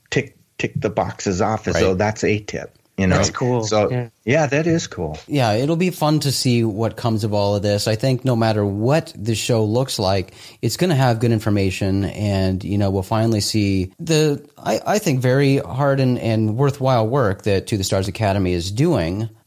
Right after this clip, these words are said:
Speaker 2: I will say that the most peculiar thing I noticed in the press release was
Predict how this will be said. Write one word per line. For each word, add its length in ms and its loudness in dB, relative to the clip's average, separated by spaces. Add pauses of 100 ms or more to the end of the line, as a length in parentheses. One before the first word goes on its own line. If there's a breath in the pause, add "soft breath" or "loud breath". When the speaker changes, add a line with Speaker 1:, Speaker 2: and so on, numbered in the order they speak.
(220)
Speaker 2:
I 220 2
will 500 0
say 800 -2 (480 soft breath)
that 380 2 (240)
the 120 0
most 600 0 (260)
peculiar 960 2
thing 380 0
I 240 0
noticed 560 -4
in 160 -2
the 40 -4
press 360 -6
release 560 -6 (720 loud breath)
was 640 2